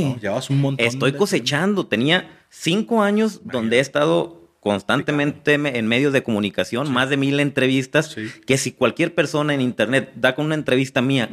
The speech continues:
Speaker 2: googlea mi nombre, ahora lo que aparece primero es mi podcast.
Speaker 1: Súper bien.
Speaker 2: En-, en-, entonces, fue por
Speaker 1: Sí, o sea, como te digo, no es
Speaker 2: Ujú,
Speaker 1: suerte.
Speaker 2: ujú.
Speaker 1: O sea, tien-, tenías un montón de cosas que para cuando te pegara ese súper viral,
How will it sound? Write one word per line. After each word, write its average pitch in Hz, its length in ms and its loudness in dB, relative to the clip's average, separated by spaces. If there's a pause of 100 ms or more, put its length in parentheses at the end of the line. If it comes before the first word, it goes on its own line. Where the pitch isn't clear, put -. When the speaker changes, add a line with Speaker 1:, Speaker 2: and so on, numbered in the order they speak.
Speaker 2:
googlea 123 460 0
mi 175 120 0
nombre, 185 420 0
ahora 107 200 0
lo 127 100 0
que 110 80 -6
aparece 95 300 -2
primero 127 380 0
es 95 120 0
mi 90 100 -2
podcast. - 500 -2
Speaker 1:
Súper 107 380 -4
bien. 123 280 -4 (120)
Speaker 2:
En-, 107 140 0
en-, 131 180 0
entonces, - 520 0 (240)
fue 87 280 -2
por 90 360 0
Speaker 1:
Sí, - 200 0
o 160 200 -2
sea, 151 300 0
como 147 220 0
te 151 100 0
digo, 160 120 2
no 156 100 2
es - 60 2
Speaker 2:
Ujú, 170 60 0
Speaker 1:
suerte. 160 380 0
Speaker 2:
ujú. 110 80 -4
Speaker 1:
O 107 40 -4
sea, 127 320 0
tien-, 147 260 -2
tenías 139 360 0
un 196 100 4
montón 165 360 0
de 175 120 0
cosas - 480 -4 (400)
que 131 120 -4
para 127 260 0
cuando 127 260 0
te 120 100 -10
pegara 165 500 2
ese 196 200 -2
súper 117 400 -2
viral, 113 520 0